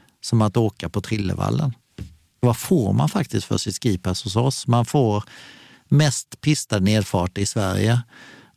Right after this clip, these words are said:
Och det får man ju för att vi är stora då. Och, eh, ta Sälen till exempel. Vi har en komma nio miljoner skiddagar i Sälen. Det är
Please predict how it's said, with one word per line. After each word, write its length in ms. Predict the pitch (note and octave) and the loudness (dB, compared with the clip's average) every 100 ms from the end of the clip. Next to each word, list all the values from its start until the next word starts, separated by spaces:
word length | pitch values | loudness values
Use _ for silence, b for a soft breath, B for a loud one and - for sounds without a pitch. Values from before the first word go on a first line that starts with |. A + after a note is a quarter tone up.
| _ | _
Och 180 | A#2 A#2+ | 2 2
det 100 | A2+ | 0
får 280 | - D3+ G2 | 0 0 2
man 160 | G2+ | 2
ju 60 | G#2 | 0
för 120 | - | 0
att 120 | A2 | -2
vi 240 | A#2 A2 G2+ | 0 2 0
är 40 | |
stora 480 | - C3+ C3 F2 A2 | 0 0 0 0 0
då. 200 | D#2 - _ B B B B | -2 -4 _ B B B B
Och, 360 | - A#2+ A#2 | 2 4 4
eh, 160 | A#2 A#2 A#2 - _ _ _ _ _ _ - - | 2 2 -2 -6 _ _ _ _ _ _ -18 -6
ta 200 | - C#3 | 0 0
Sälen 560 | - D#3 G2+ G2 B2 C3+ | 0 0 0 0 0 2
till 140 | D3+ | 0
exempel. 680 | D3+ A#2+ F#2+ E2+ G#2 A2+ C3+ - | 0 0 -2 0 0 0 -2 -2
Vi 80 | A#2+ | 2
har 160 | A#2 A2+ - | 2 0 -2
en 320 | C#3 B2 A2 | 2 4 2
komma 280 | G#2 B2 A#2+ | 2 2 4
nio 360 | A#2 B2+ A#2 F#2+ | 4 4 4 4
miljoner 420 | G2 G2+ F#2+ F#2 | 4 4 2 0
skiddagar 720 | - B2+ B2 F#2+ F#2 F#2+ G2+ | 0 0 2 0 0 2 2
i 80 | A#2+ | 2
Sälen. 520 | A#2+ - E2 F#2 A#2+ B2 B B B B B | 0 -2 0 2 2 0 B B B B B
Det 420 | - B2 C3 B2 A2 | -4 2 4 2 0
är 140 | G#2 | -4